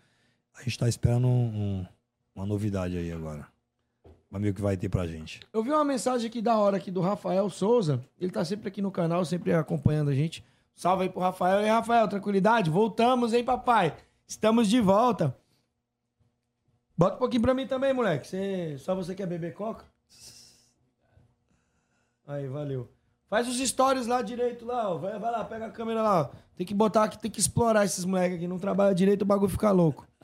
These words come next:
Speaker 2: Trabalhando pela coca. Então, <laughs> vai lá e pega e faz uns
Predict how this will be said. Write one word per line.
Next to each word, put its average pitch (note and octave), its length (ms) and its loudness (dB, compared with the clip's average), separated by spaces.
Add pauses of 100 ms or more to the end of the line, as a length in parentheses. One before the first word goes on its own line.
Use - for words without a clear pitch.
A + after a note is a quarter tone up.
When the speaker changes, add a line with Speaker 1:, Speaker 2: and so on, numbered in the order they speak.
(140)
Speaker 2:
Trabalhando F#3+ 420 2
pela A3 260 0
coca. F#3 400 0 (460)
Então, G#3 340 4 (160)
<laughs> - 180 -4
vai F#3+ 200 4
lá A3 240 4
e A#3 60 -4
pega A3+ 240 -2
e G3 40 -8
faz A3 180 0
uns G#3+ 100 -6